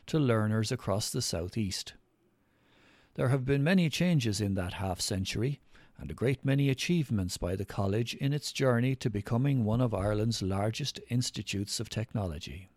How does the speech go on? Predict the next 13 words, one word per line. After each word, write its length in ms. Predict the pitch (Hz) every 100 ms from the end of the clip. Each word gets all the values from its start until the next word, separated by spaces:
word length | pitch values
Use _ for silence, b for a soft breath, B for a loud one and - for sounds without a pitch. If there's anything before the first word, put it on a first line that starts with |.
| _ _ b b
Since 360 | b - 165 -
its 160 | 104 -
foundation, 840 | 107 104 98 107 120 - 156 -
I 160 | 110 123
T 260 | 120 123 113
Carlow 420 | 117 107 117 131
has 220 | 123 123
grown 360 | 139 127 139 143
from 200 | 113 92
a 60 |
regional 560 | 85 135 123 120 107 98
technical 560 | - 147 131 113 98
college 440 | 95 92 90 104